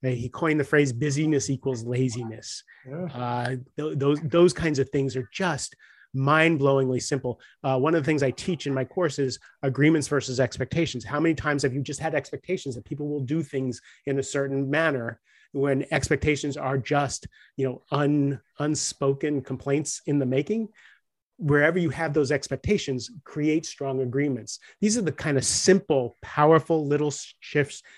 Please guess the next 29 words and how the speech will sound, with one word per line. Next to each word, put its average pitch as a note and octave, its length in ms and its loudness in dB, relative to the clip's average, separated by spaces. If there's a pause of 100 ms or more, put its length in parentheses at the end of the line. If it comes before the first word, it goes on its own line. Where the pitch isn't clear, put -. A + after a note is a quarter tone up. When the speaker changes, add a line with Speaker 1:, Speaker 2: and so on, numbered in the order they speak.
(140)
Speaker 1:
that C#3 100 2
he B2+ 60 0
puts C3+ 300 -4
in B2+ 160 -2
every B2+ 240 0
book, B2 260 0
and B2+ 340 -6
he C3 80 -4
put D3 220 -4
it C#3 80 -2
all C3+ 160 0
in B2+ 100 0
one B2 200 0
book. B2 180 0
I'm A2+ 240 -8 (240)
so C#3+ 220 -2
impressed. A#2 440 -4 (520)
Speaker 2:
Wow, C3 400 -8
that's D#3+ 180 -6
good C#3+ 180 -4
stuff. C#3+ 480 -6
I, D3+ 200 -8
I'm D#3+ 220 -12
glad D#3 220 -4
you C#3+ 60 -6
shared E3 300 -8
that. C3 240 -10
So, D#3 300 0 (460)
um, C#3+ 440 4